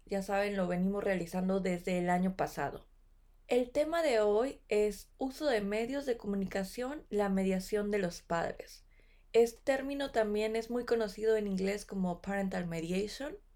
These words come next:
Como ustedes ya saben, nosotros los informadores de salud somos solamente un puente que las organizaciones de salud, en este caso Gesundheitsamt Stuttgart,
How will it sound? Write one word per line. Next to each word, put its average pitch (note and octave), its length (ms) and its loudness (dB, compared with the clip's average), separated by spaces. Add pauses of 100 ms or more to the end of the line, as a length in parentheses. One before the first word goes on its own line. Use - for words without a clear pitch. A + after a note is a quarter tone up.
(760)
Como B3+ 260 2
ustedes C4+ 340 4
ya C4 140 4
saben, A#3 460 4
nosotros G#3 420 0
los G#3 240 4
informadores F#3+ 580 4
de A#3 80 -2
salud G3+ 420 2
somos A3+ 360 -2
solamente A#3+ 600 0
un A#3+ 200 0
puente G#3+ 600 0 (360)
que A3 160 10
las G#3+ 220 6
organizaciones G3+ 680 2
de - 60 -14
salud, F#3+ 400 2
en F#3+ 140 2
este F#3+ 240 -4
caso F#3+ 420 -2
Gesundheitsamt F#3+ 840 -4
Stuttgart, G#3 720 -4